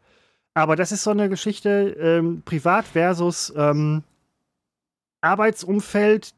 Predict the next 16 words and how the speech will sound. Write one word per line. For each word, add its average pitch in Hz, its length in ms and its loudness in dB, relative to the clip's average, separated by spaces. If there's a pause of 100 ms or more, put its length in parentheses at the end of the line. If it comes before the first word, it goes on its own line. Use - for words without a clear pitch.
(120)
Da 185 340 2
möchte 190 360 0
ich 175 240 -4
auch 180 160 0
so - 120 -4
eine 185 140 4
gewisse 170 380 -2
Sensitivität 175 880 -2
einfordern, 160 880 0
die 185 200 -8
ich - 160 -10
auch 156 140 2
von 196 160 -2
meinem 208 220 0
Umfeld 190 420 -4
einfordere. 107 640 -12